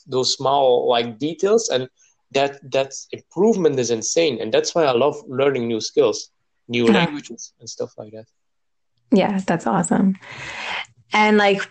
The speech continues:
Speaker 2: p-, part of, like, when you're trying to learn something, you might have to find maybe a mentor, which you have done. Did you find your mentor, like, in the very beginning, like, when you started your whole investing and trading, or was that later on?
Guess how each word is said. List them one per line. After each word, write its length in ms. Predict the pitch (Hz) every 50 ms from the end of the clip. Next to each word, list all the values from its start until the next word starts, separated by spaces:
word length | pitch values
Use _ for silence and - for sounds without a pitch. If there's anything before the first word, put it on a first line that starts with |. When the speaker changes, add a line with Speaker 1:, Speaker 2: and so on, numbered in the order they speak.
| _ -
Speaker 2:
p-, 80 | - - - -
part 220 | - 247 247 240
of, 100 | 247 240
like, 240 | 233 226 214 214 214
when 160 | 208 214 208
you're 220 | 208 208 202 202 202
trying 240 | - 240 233 247 247
to 80 | 262
learn 240 | 233 202 196 190 190
something, 320 | - 196 185 175 - 196 190
you 80 | 190
might 140 | 190 190 190 190
have 100 | 190 190 220
to 20 |
find 380 | 202 - 196 190 185 185 185 185
maybe 200 | 185 175 180 180
a 60 | 175
mentor, 480 | 185 185 180 180 180 - 202 190 180 180
which 220 | 185 180 - -
you 320 | 202 196 190 190 202 208 208 - -
have 180 | 202 190 180 165
done. 400 | 190 180 175 175 175 180 190 214 - - - - - 117
Did 100 | 214 226
you 100 | 285 302
find 220 | 294 349 330 311
your 120 | 294 262 247
mentor, 380 | 220 214 220 220 247 226 214 -
like, 160 | 196 196 196
in 100 | - 202
the 80 | 202 196
very 260 | 175 202 202 202 196
beginning, 540 | 185 196 185 165 185 180 180 185 196 202 208
like, 160 | 202 190 190
when 120 | 196 185
you 100 | 185 190
started 360 | 190 - 185 180 185 185 170 -
your 120 | 175 175
whole 140 | 180 180 170
investing 540 | 170 165 170 165 165 - - 180 175 165 175
and 100 | 170 170 165
trading, 440 | - 185 175 170 170 180 180 180 175
or 100 | 175 175
was 100 | 175 180
that 140 | 180 -
later 240 | 180 - 196 202 -
on? 380 | - - - - 220 214 214